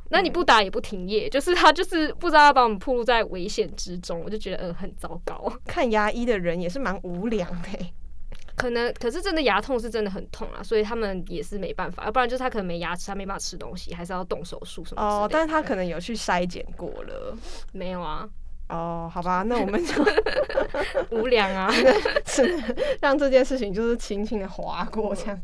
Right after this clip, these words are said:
Speaker 1: 对。
Speaker 2: 那所以开始可以打疫苗的时候，诊所是就直接帮你们登记了吗？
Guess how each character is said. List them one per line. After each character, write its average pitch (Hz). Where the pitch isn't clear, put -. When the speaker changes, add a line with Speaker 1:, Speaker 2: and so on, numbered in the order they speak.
Speaker 1:
对。 -
Speaker 2:
那 285
所 285
以 175
开 294
始 196
可 214
以 208
打 190
疫 185
苗 185
的 175
时 196
候， 175
诊 185
所 208
是 262
就 277
直 208
接 202
帮 202
你 -
们 -
登 -
记 170
了 -
吗？ -